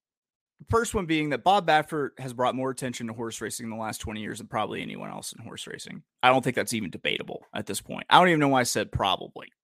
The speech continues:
I'm gonna say definitely. He's brought more attention to horse racing in the last twenty years than anyone else. I mean, his contribution in terms of public interest in this day and age are, are unparalleled. Now, because of that,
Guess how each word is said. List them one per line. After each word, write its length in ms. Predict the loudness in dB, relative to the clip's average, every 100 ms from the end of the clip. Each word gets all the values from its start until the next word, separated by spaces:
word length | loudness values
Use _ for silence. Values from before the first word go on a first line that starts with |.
| _ -6
I'm 80 | -4
gonna 80 |
say 140 | 0 -2
definitely. 520 | -2 -8 -10 -16 -18 _ _ _ _ _
He's 100 | -6
brought 240 | 4 4 6
more 140 | 2
attention 340 | 2 -4 -4
to 80 | -6
horse 220 | -6 -6
racing 300 | -6 -6 -8
in 40 | -10
the 60 |
last 160 | -8 -8
twenty 220 | -10 -8
years 340 | -8 -8 -12 -16 _ _ _ 2
than 100 | 4
anyone 260 | 4 0
else. 380 | -4 -6 -10 -12 _ _ _ _ _ _ _ _
I 40 | -4
mean, 160 | -2
his 140 | -4 2
contribution 640 | 2 2 0 0 0 -2
in 60 | -2
terms 320 | -2 -4 -6
of 120 | 0
public 400 | 2 4 0 0
interest 580 | -4 -4 -6 -6 -10 -12 _ _ _ _ _ _ _ _ -4
in 120 | 0
this 200 | 0 0
day 280 | 4 4 4
and 100 | 0
age 300 | 0 -2 -4
are, 140 | -4
are 240 | -4 -6 -6 -4
unparalleled. 840 | -2 0 2 0 0 -4 -8 -16 _ _ _ _ _ _ _ _ _ _ _ _ _ _ _ _
Now, 100 | 0
because 400 | 0 0 2 2
of 120 | 2
that, 320 | 4 4 2